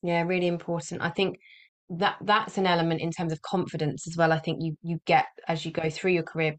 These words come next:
the asking for help piece, but also knowing what tools work for you and what doesn't. Like, I've talked about it before, I'm a huge to-do list person, and the only thing that's ever made me come away from pen and paper is Microsoft To Do, which is essentially a notepad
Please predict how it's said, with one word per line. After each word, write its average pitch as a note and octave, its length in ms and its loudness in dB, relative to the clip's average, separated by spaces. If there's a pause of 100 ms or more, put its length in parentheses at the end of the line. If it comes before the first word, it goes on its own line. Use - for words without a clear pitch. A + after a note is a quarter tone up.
(120)
the D#3+ 160 0
asking D#3 340 -2
for D#3+ 120 -12
help E3 280 -2
piece, D3+ 360 -4
but E3 100 -2
also D#3 560 0 (880)
knowing G3 480 8
what F3 220 2
tools F#3+ 480 2
work F3+ 340 4
for - 160 -10
you E3+ 220 -4
and E3 120 0
what - 120 -4
doesn't. E3 240 -4
Like, D#3+ 160 0 (180)
I've E3 220 0
talked F3+ 220 -6
about E3 160 2
it E3 40 -4
before, D#3+ 320 0
I'm E3 140 2
a E3+ 40 2
huge F3 560 2
to-do E3 280 0
list D#3 260 -2
person, D#3 500 -2
and D#3 440 0 (580)
the E3+ 220 4
only F3 260 6
thing E3+ 200 -2
that's D#3+ 200 -2
ever E3+ 160 2
made D#3+ 240 4
me E3 140 0
come E3 120 -2
away D#3+ 240 4
from D#3+ 260 -4
pen D#3+ 160 -4
and D#3 120 -2
paper E3 440 0
is D3+ 160 2
Microsoft E3 640 0
To - 100 -6
Do, E3 320 6
which F#3+ 240 2
is E3 100 2
essentially E3 540 0
a D#3 40 4
notepad D#3+ 680 0